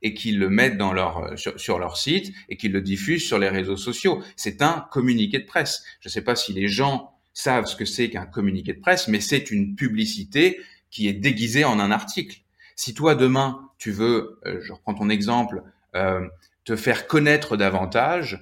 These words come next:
si tu, si tu crées, euh, un, un, un, un moment, un événement, peu importe, tu lances un produit, et cetera, tu vas essayer de le faire savoir,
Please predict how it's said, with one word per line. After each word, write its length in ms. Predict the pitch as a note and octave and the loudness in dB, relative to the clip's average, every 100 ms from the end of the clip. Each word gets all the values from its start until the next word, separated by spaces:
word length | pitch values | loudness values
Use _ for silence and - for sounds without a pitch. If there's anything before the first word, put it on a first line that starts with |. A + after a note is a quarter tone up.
| - | -14
si 180 | - B2 | -12 -8
tu, 140 | G#2+ B2+ | -6 -6
si 340 | - - D3 | -6 -8 -8
tu 160 | D#3 D3+ | -8 -4
crées, 540 | - E3+ E3+ E4+ - _ _ - | 2 4 4 2 -8 _ _ -4
euh, 200 | G2+ F#2 - | 0 0 0
un, 440 | G2 F#2+ F#2 F2 F2 F2+ _ _ _ _ - | 0 2 0 -4 -8 -12 _ _ _ _ -12
un, 240 | F2 F2 - | -10 -10 -12
un, 220 | F#2 F2 F#2 G2+ | -10 -8 -10 -10
un 120 | F2+ | -4
moment, 640 | G#2 B2 C#3+ D3+ D3 B2 | 0 4 6 8 6 6
un 140 | G2+ G#2+ | 6 4
événement, 520 | A#2 C3 C3+ C#3+ C#3 | 4 2 4 2 2
peu 140 | E3+ | 2
importe, 480 | D#3+ C3+ C3+ - - | 2 4 2 0 -12
tu 120 | - | -4
lances 300 | A2+ C3 C3 F#2+ | 2 2 0 -4
un 60 | |
produit, 560 | F#2+ - C#3+ C#3+ D3+ C3+ | -4 0 0 0 -2 -4
et 40 | |
cetera, 540 | - - G2 A#2 G3 G3+ - - - - | -8 -4 0 2 2 -4 -16 -20 -18 -6
tu 100 | G#2+ | 4
vas 100 | A2+ | 4
essayer 380 | G#2+ A#2 A2+ | 4 0 2
de 100 | G2+ | 2
le 60 | F#2+ | 0
faire 260 | - F2 - | -2 -6 0
savoir, 720 | G2 A2+ D#3 F#3+ E3 - | 0 2 2 2 0 -8